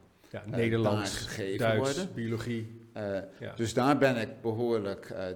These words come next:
Speaker 2: daar ben ik behoorlijk radicaal over.
Speaker 1: Ja.
Speaker 2: Dat ik, dat ik denk, de argumentatie daaronder is helemaal niet stevig. Die is echt puur historisch. Dat
Speaker 1: Ja.
Speaker 2: is nu eenmaal zo
Speaker 1: Ja.
Speaker 2: gegroeid.
Speaker 1: Het is een groef die we hebben.
Speaker 2: En dat
Speaker 1: Ja.
Speaker 2: dat, dat dat nog,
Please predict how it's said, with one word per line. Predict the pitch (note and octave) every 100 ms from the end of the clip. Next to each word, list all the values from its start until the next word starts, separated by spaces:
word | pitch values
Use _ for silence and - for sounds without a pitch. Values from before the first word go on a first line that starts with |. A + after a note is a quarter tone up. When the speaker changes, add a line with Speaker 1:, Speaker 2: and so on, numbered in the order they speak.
| -
Speaker 2:
daar | A#2
ben | A#2+ C3+
ik | B2
behoorlijk | A2 A2 A2+ G#2+
radicaal | A2 G#2+ G#2 - A#2+ A#2
over. | G2+ G2+ G2 A2
Speaker 1:
Ja. |
Speaker 2:
Dat | F#2+ G#2 G#2
ik, | F#2 -
dat | G#2+ A2
ik | F#2+ -
denk, | A2 G2+ - - - _ _
de | - G#2+
argumentatie | A#2+ G#2 A2 A#2 B2+ B2+ A#2
daaronder | G2+ G#2+ G2+ F#2 F2+
is | G2
helemaal | - B2+ A#2
niet | F#2+
stevig. | - F#2 G2+ A2+ A2+
Die | -
is | G#2
echt | - A#2 -
puur | B2+ A#2
historisch. | G2 G2+ - A#2 A2 F#2 E2 - - -
Dat | A2
Speaker 1:
Ja. |
Speaker 2:
is | A2 G#2
nu | A#2
eenmaal | G#2 G#2 G2+
zo | G#2+
Speaker 1:
Ja. | G2
Speaker 2:
gegroeid. | - G#2 G#2+ C#3 D3+
Speaker 1:
Het | B2
is |
een | G#2+
groef | - B2+ -
die | A#2+
we | A2
hebben. | G#2+ A2
Speaker 2:
En | A2
dat | B2 A#2 -
Speaker 1:
Ja. | A2
Speaker 2:
dat, | G#2 - - - _ _
dat | - A2+
dat | B2 A#2
nog, | A#2 A2 - -